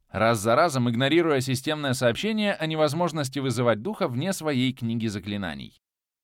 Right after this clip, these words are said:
Я знал, что хочу, знал, как это делать,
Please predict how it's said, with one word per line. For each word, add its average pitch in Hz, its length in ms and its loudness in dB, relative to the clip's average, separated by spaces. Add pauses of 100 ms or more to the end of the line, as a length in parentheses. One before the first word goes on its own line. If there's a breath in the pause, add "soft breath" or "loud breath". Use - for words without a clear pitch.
(140)
Я 98 320 -4
знал, 107 320 -2
что 92 220 -8
хочу, 143 400 -8 (340)
знал, 160 400 0
как 143 240 0
это 95 180 -6
делать, 151 440 -4